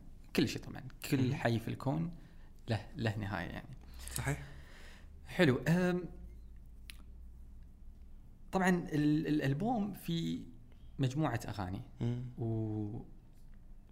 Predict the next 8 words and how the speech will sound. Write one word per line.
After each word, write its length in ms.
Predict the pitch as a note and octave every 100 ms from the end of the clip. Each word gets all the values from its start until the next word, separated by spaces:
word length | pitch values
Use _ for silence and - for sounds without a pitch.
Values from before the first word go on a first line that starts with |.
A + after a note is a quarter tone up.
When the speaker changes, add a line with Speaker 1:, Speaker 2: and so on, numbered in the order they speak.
| - - F3+
Speaker 1:
أغنية 320 | D#3 C#3+ C#3+ C3+
لها 220 | A2+ A#2+
قصة 300 | - A#2+ -
تقريبًا. 440 | - - F#2+ - - - - -
Speaker 2:
مم. 280 | C#3 A#2 B2+ - - - - -
Speaker 1:
ممكن 420 | D#3+ F3+ G3+ F#3 D3
تاخذنا 460 | B2+ A2+ A#2 A#2
في 540 | A2+ - G#2 G2+ C3